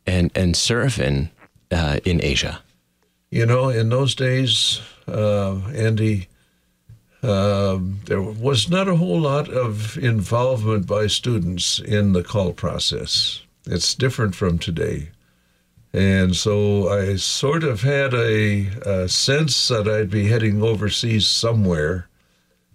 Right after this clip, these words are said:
Speaker 2: uh, because I was asked, uh, "Would, is there any reason why you would not consider such a call?" And how do you answer that? <laughs> Uh, so,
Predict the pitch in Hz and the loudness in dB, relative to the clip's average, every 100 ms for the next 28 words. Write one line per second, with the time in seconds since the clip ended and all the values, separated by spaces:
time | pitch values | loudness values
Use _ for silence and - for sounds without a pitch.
0 | _ 92 92 92 92 92 87 90 85 117 | _ 0 2 2 2 0 0 -2 0 0
1 | 127 110 104 95 113 110 85 85 - 98 | 2 2 0 0 0 0 0 -2 -2 -2
2 | 92 87 85 95 110 110 95 - - - | 0 0 -2 0 0 0 -2 -8 -12 -16
3 | - _ - 123 139 147 147 127 139 127 | -20 _ 0 2 2 2 2 2 2 2
4 | 123 117 113 113 110 107 104 104 - 95 | 2 2 2 2 2 2 0 -2 -2 -4
5 | - 123 95 85 92 - - - 90 80 | 0 0 0 -2 -4 -6 -10 -4 -2 -2
6 | 80 92 90 95 110 135 147 104 107 - | -4 -6 -6 -2 0 2 2 2 0 0
7 | 90 78 101 - 151 - 156 - 151 - | -2 0 0 2 2 2 0 0 -2 -2
8 | - - - - 104 101 95 98 92 87 | -4 -2 -4 -2 -2 0 0 0 -2 -6
9 | - 131 131 127 117 104 90 | -4 0 2 2 2 0 -4